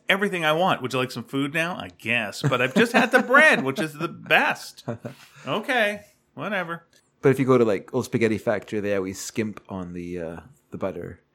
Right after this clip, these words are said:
Speaker 2: So you get the free loaf of bread, and then you get this tiny little, uh, whatever they call those little pieces, you
Speaker 1: The
Speaker 2: know.
Speaker 1: metal, uh,
Speaker 2: Yeah, the little metal
Speaker 1: cup of
Speaker 2: container, yeah, the metal cup kind of thing, yeah.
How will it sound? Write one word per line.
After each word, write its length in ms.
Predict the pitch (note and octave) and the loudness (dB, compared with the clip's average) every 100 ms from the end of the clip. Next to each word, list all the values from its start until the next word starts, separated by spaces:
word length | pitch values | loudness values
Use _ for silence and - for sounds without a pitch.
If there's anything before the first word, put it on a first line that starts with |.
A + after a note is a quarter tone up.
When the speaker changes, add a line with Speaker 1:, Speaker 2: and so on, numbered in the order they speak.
| _ - | _ -4
Speaker 2:
So 120 | B2+ | 2
you 40 | |
get 140 | C3 A2+ | 2 2
the 80 | |
free 240 | - - C#3 | -2 2 4
loaf 180 | B2 A#2 | 4 2
of 100 | F#2+ | 0
bread, 340 | A2 G2 E2 | 2 2 -2
and 80 | G2 | -4
then 80 | G#2 | -4
you 60 | |
get 120 | G2 | -4
this 160 | G2 G2+ | -4 -8
tiny 380 | - C3 A#2+ A2 | -4 -2 0 0
little, 520 | G#2+ G2+ F#2+ F#2 F2+ _ _ _ - | -2 -2 -2 -2 -6 _ _ _ -10
uh, 260 | F2 E2+ E2 _ _ _ _ | -8 -8 -12 _ _ _ _
whatever 180 | G2+ F#2 | -8 -8
they 60 | |
call 180 | F2+ F#2+ | -6 -6
those 200 | F2 F2 | -6 -6
little 300 | F2+ F2 D#2+ _ _ - | -10 -12 -16 _ _ -20
pieces, 260 | - F#2 - | -16 -16 -12
you 80 | G#2+ | -6
Speaker 1:
The 60 | A#2+ | -2
Speaker 2:
know. 40 | |
Speaker 1:
metal, 380 | A#2+ A#2+ A#2 A2 | 0 0 0 0
uh, 300 | G#2+ G2+ G2+ | 0 0 0
Speaker 2:
Yeah, 120 | A#2+ | 2
the 60 | A2+ | 4
little 140 | A2+ G#2+ | 4 2
metal 180 | G#2+ | 0
Speaker 1:
cup 80 | G#2 | -2
of 60 | A2 | -2
Speaker 2:
container, 260 | B2+ A#2 | 0 0
yeah, 120 | G#2+ G2 | 0 -2
the 80 | F#2+ | -4
metal 160 | F2+ | -8
cup 340 | - - - - | -10 -12 -14 -16
kind 160 | F#2+ | -16
of 60 | F2 | -14
thing, 180 | - F#2 | -14 -14
yeah. 180 | F2+ | -14